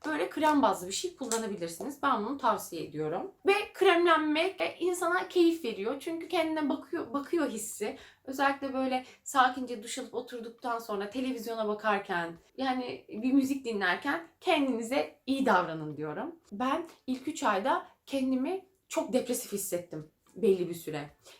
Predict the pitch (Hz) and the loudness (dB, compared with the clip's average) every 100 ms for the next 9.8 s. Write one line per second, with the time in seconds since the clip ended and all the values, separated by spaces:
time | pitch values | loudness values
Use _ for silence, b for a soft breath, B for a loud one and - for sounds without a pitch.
0 | - 247 269 262 262 277 277 - 240 233 | -8 -2 0 4 4 4 0 0 2 4
1 | 254 277 254 - 262 240 190 190 175 196 | 6 4 0 -2 -6 -4 0 0 0 -4
2 | 262 - 220 - - _ 262 294 339 349 | -8 -4 -2 -2 -6 _ -2 0 2 4
3 | 330 208 170 - 220 262 277 330 339 247 | 6 4 2 -2 2 4 6 6 6 6
4 | 190 170 - 170 165 240 320 - 311 311 | 2 -2 -2 -6 -2 0 0 0 0 0
5 | - 190 185 185 185 B B 196 269 311 | -2 -4 -2 -2 -4 B B 0 6 8
6 | 311 330 359 277 277 381 330 339 - - | 8 6 4 2 0 -6 -4 -4 -4 4
7 | 233 247 254 262 277 262 214 156 147 156 | 6 8 6 2 0 -2 -2 -2 -4 -6
8 | 349 - - 262 320 330 - _ _ - | -10 -10 -8 -6 -2 -4 -6 _ _ -2
9 | 381 392 370 254 - - 175 | 4 6 8 6 2 -6 -10